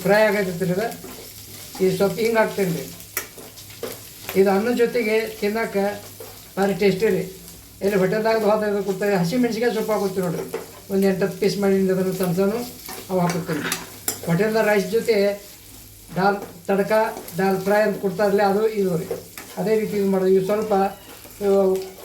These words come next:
ಉಳ್ಳಿಗಡ್ಡೆ ಹಾಕ್ತೀನಿ ರೀ. ಉಳ್ಳಿಗಡ್ಡೆ ಸಣ್ಣಗೆ ಹೆಚ್ಕೊಂಡಿನಿ, ಉಳ್ಳಿಗಡ್ಡೆ ಹಾಕಾಕತ್ತೀನಿ ರೀ. ಈ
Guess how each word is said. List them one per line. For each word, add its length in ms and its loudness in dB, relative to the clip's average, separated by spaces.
ಉಳ್ಳಿಗಡ್ಡೆ 360 4
ಹಾಕ್ತೀನಿ 320 -2
ರೀ. 60 -8
ಉಳ್ಳಿಗಡ್ಡೆ 320 2
ಸಣ್ಣಗೆ 260 2
ಹೆಚ್ಕೊಂಡಿನಿ, 460 0
ಉಳ್ಳಿಗಡ್ಡೆ 300 4
ಹಾಕಾಕತ್ತೀನಿ 460 -4
ರೀ. 40 -16
ಈ 20 -4